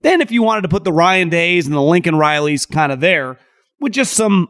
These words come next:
unknowns, both of them got to the playoffs a lot. Both of them got smacked in the playoffs. But right now, the two best coaches in the country are in the S E C. The two best coaches in the country have the best teams.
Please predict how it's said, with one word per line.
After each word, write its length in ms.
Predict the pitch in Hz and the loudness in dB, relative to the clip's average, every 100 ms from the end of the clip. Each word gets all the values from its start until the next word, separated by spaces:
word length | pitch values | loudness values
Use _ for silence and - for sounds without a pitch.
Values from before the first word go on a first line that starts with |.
| _ 196 | _ 0
unknowns, 760 | 180 165 165 165 160 202 - | 2 2 2 2 2 2 -2
both 300 | 123 170 170 | 0 0 2
of 80 | 160 | 0
them 200 | 175 151 | 0 0
got 140 | 160 | -2
to 40 | 143 | -2
the 80 | |
playoffs 400 | 131 160 165 147 | -6 -2 0 -2
a 40 | 147 | -2
lot. 300 | 156 165 143 | 0 -2 0
Both 200 | 151 165 | 2 2
of 60 | 151 | 0
them 120 | 156 | 0
got 180 | 147 120 | -2 -2
smacked 440 | - 170 147 - | -2 -2 -2 -4
in 60 | 131 | -8
the 60 | |
playoffs. 380 | 120 120 123 139 - _ _ _ _ _ _ _ | -6 -4 -4 -6 -20 _ _ _ _ _ _ _
But 480 | 139 202 190 185 - - | -2 0 0 -2 -12 -4
right 260 | 175 254 | -2 -2
now, 140 | 311 233 | -2 -6
the 120 | 165 | -6
two 220 | - 233 | 2 2
best 240 | 254 240 - | 2 -2 0
coaches 320 | 208 196 165 | -2 0 -4
in 80 | 180 | -4
the 60 | |
country 440 | 165 170 - 147 - _ - | -2 -4 -4 -10 -10 _ 0
are 160 | 160 | 2
in 80 | 156 | 4
the 120 | 147 | 4
S 140 | 143 - | 2 0
E 60 | 131 | -2
C. 280 | 123 127 - _ - | 0 -2 -4 _ -8
The 80 | 156 | 0
two 140 | 240 | 2
best 180 | 226 - | 2 2
coaches 280 | 208 156 175 | 0 0 0
in 80 | |
the 60 | 160 | 0
country 440 | 180 214 175 160 - - | -2 -2 -2 -4 -6 -4
have 240 | 175 165 | -4 -2
the 80 | 156 | -2
best 240 | 151 - | -2 -2
teams. 360 | 143 117 139 | -2 -2 -4